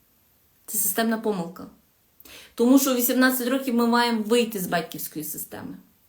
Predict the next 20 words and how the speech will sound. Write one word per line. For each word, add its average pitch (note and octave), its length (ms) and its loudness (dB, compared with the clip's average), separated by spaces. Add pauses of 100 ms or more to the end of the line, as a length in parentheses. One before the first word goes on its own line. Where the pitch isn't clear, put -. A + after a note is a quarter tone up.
Ми G3+ 80 -4
маємо A3 260 2
будувати G#3+ 400 0
своє F#3+ 360 -4
життя. D#3 360 -10
Ми F3+ 100 -4
маємо A3 240 2
йти A3 380 0 (1600)
своїм A3+ 380 0
шляхом. - 580 -6 (1300)
А G3 440 6 (100)
мама, A3+ 760 2 (800)
коли A3 320 8
дитині F#3+ 440 2
виповнюється F#3+ 580 0
вісімнадцять F#3 560 -4
років, G#3+ 360 -2 (480)
має A3 440 2
розуміти, G#3 600 2
що G3 600 2